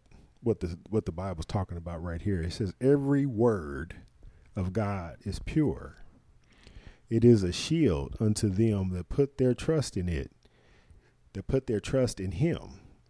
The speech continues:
Add thou not unto his words, lest he reprove you, and you be found a liar." So when the Bible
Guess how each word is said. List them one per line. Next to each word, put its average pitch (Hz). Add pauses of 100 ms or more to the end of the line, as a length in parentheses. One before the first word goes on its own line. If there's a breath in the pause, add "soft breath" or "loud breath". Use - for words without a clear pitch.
(380 soft breath)
Add 139
thou 117
not 117 (140)
unto 143
his 131
words, 110 (460)
lest 107
he 156
reprove 160
you, 78 (1200 soft breath)
and 101
you 123
be 110
found 87
a 113
liar." 95 (560 loud breath)
So 113 (540 soft breath)
when 123
the 117
Bible 117